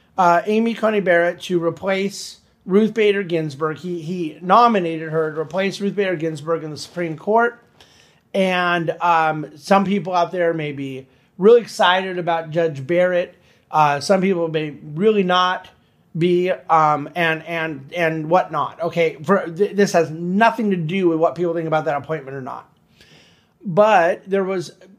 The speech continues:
you know, if you're on the right, you probab-, there's probably a lot of enthusiasm, let's say, that's been generated. There's a lot of momentum. Yesterday, the New York Times sent out a,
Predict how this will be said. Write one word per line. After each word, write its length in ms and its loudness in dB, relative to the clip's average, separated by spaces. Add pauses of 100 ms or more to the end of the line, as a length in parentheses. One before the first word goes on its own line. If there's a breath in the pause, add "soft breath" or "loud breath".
(160)
you 120 -2
know, 200 0
if 140 -4
you're 320 -2
on 320 0
the 100 4
right, 540 -4
you 180 -8
probab-, 600 2
there's 160 -2
probably 280 2
a 40 -2
lot 140 2
of 60 -4
enthusiasm, 920 -4
let's 200 -14
say, 220 -4
that's 160 -14
been 180 -8
generated. 600 -4
There's 160 -12
a 60 -8
lot 120 0
of 60 -4
momentum. 520 -10 (520 soft breath)
Yesterday, 560 2
the 80 0
New 80 -4
York 140 -6
Times 600 -4
sent 320 -4 (100)
out 420 0
a, 400 -2